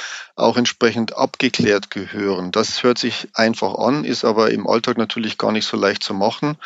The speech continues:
Es gibt jetzt sogenannte Point-of-Care-Tests, die also eine sehr schnelle Antwort auf für bestimmte Blutparameter erlauben, zum Beispiel Troponine, zum Beispiel B N P, zum Beispiel C R P, zum Beispiel D-Dimere kann man auf diesem Weg bestimmen.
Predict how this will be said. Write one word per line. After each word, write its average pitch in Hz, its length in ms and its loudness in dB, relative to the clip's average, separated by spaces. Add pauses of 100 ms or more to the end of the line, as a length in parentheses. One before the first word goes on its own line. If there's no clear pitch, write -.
(420)
Es 107 140 -2
gibt - 240 -2
jetzt 110 100 0
sogenannte 107 440 0
Point-of-Care-Tests, - 1500 -2 (520)
die 117 300 4
also 113 220 2
eine 104 180 0
sehr 110 240 2
schnelle 117 340 2
Antwort 113 380 0
auf 107 140 -2
für 113 100 -2
bestimmte 107 480 -4
Blutparameter 110 800 0
erlauben, 98 460 2
zum 98 180 -8
Beispiel 95 380 -2
Troponine, 110 1000 0
zum - 160 -8
Beispiel 98 580 -2 (280)
B 113 200 0
N 101 180 -4
P, 120 320 2
zum 113 200 -6
Beispiel 101 360 -2
C 123 280 0
R 113 100 0
P, 107 280 -4
zum 104 160 -6
Beispiel 95 280 -6
D-Dimere 110 580 2
kann 101 200 -2
man 101 120 -2
auf 95 140 -2
diesem 101 260 -8
Weg 92 220 -8
bestimmen. 85 560 -10